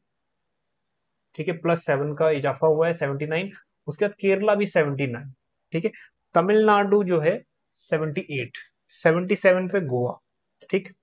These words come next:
Next है हिमाचल प्रदेश सेवेंटी सेवन, सेवेंटी सिक्स है पंजाब, ठीक है। इतना भी कर लोगे तो आपके top category में बन जाएगा। Sequence में यही होता है कि आपको एक या दो चीज अगर पता है तो sequence आपका बन जाता है, ठीक है।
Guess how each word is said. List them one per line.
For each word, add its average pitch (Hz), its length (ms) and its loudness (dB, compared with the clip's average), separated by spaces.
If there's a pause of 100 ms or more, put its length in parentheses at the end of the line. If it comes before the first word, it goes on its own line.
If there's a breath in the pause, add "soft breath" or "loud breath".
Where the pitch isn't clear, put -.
(100)
Next 180 260 -4
है 202 60 4
हिमाचल 170 320 0
प्रदेश 175 480 -2
सेवेंटी 151 380 -4
सेवन, 117 360 -4 (360)
सेवेंटी 175 260 0
सिक्स 175 260 -8
है 170 60 -6
पंजाब, 120 340 -10 (500)
ठीक 160 100 -8
है। - 60 -12
इतना 165 260 -6
भी 175 100 -2
कर 165 140 2
लोगे 170 240 -2
तो 196 160 -4
आपके 160 220 -2
top 156 300 -2
category 139 320 -4
में 165 240 -8
बन 131 160 -6
जाएगा। 117 380 -10 (520)
Sequence 202 460 -4
में 208 100 0
यही 170 160 4
होता 160 220 0
है 190 60 -2
कि 202 60 0
आपको 180 240 -2
एक 156 200 0
या 180 60 2
दो 160 200 0
चीज 175 200 -2
अगर 165 160 0
पता 139 260 -2
है 165 120 -4
तो - 360 -14
sequence 147 440 -4
आपका 139 240 -6
बन 170 160 -2
जाता 113 320 -10
है, - 120 -20 (480)
ठीक 196 120 0
है। 233 120 2